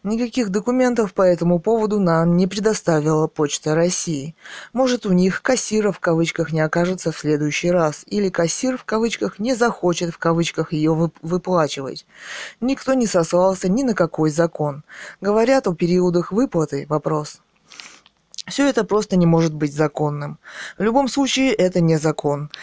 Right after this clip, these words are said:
Сейчас придумывают внутренние правила, в кавычках, которых, кстати, нет нигде на сайтах ни П Ф Р, ни Почты России. Нет на самом отделении почты.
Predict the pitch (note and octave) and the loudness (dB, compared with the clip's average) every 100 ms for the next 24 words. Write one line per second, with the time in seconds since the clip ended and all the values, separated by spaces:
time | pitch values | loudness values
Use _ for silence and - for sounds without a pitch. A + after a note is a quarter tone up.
0 | - - G#3 B3 B3+ - F#3 G3 G3+ F#3+ | -14 -8 -2 0 -2 -2 0 2 2 2
1 | F3+ E3+ E3+ G#3 G#3 G#3+ G#3+ G3+ D#3+ D#3 | 2 4 4 4 2 0 2 0 2 2
2 | D#3 D#3 D#3 D3 - D3+ D3+ - D3+ - | 2 2 0 -2 0 0 0 -2 -8 -4
3 | - F3+ A#3 G3 - - A#3+ - G#3+ F3 | -2 2 0 0 -4 -2 -2 0 0 0
4 | E3 D#3 D#3 G#3+ A3 D#3+ E3 E3 D#3+ D#3 | 0 -2 -2 0 0 0 0 0 0 -2
5 | A#3 G#3+ F3+ F3 F3 E3+ D#3+ D#3+ D3+ - | -2 -2 0 2 2 2 0 0 -2 0
6 | D#3+ E3 E3+ - D3 C#3 - - - - | 2 2 0 -2 -6 -8 -14 -18 -16 -14
7 | - G3+ C#4 C#4 F#3+ F3+ E3+ G3 F3+ D3 | -8 -2 0 0 0 2 4 4 2 2
8 | D#3 D3+ D#3+ D#3+ - D#3+ - - - | 2 4 2 0 0 0 -2 -10 -14